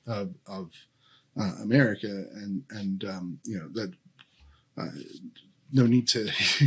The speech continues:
you know, we don't need to, to pretend it's not, because that doesn't help anyone either. Um, uh, now, obviously, there's gonna be very different strategies for reducing that, that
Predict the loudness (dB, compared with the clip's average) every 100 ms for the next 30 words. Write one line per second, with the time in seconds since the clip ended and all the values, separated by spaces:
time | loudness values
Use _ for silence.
0 | 8 8 10 8 8 6 6 2 -2 -12
1 | -20 -20 _ 6 6 6 2 4 8 10
2 | 8 8 8 8 4 -4 -6 -4 -4 0
3 | 2 2 -2 -2 -4 -6 -6 6 8 8
4 | 6 -12 -20 -20 -20 _ -2 0 0 -6
5 | -10 _ -4 2 4 4 4 6 8 8
6 | 4 2 2 6 4 4 0 0 0 4
7 | 4 6 4 2 -4 _ _ _ _ _
8 | _ _ -20 -14 0 2 6 8 8 6
9 | 6 4 4 2 -2 -2 -4 6 10 10
10 | 8 2 -2 -4 -6 -8 _ _ _ _
11 | -8 2 4 2 -2